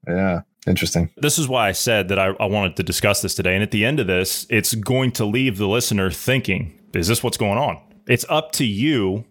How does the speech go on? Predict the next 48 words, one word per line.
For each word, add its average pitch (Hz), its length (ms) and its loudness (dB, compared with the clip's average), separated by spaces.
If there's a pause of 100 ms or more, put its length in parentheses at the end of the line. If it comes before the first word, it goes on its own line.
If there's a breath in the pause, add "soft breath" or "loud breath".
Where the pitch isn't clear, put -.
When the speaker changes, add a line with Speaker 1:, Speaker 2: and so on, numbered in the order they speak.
Speaker 2:
the 107 140 -2
listener, 104 380 0
to 110 120 -2
make 113 260 2
the 123 80 -2
determination 101 680 0
of 87 140 -2
whether 107 260 2
or 107 60 0
not 98 220 0
any 117 160 2
of 101 100 0
this 101 200 0
is 92 80 -2
actually 90 360 0
happening. - 460 -2 (120)
I 107 140 2
just 123 220 -2
pointed 123 320 0
you, - 180 -6 (140)
think, 202 280 0
think 196 200 0
of 175 100 -2
us 156 160 0
as 117 80 0
a 107 80 0
signpost, 101 720 0 (220)
right? 104 200 0
You're 123 180 0
on 165 200 2
a 180 80 0
road, 127 540 2
driving 131 340 0
down 117 240 2
the, 113 140 -2
you're, 95 180 -8
you're 113 140 -2
driving 175 320 0
down 160 180 0
a 139 40 -2
road, 101 380 0 (300 soft breath)
and 107 160 2
we're 131 100 2
a 117 40 0
signpost. 123 540 -2
We're 131 100 0
pointing 165 500 0
you 107 400 2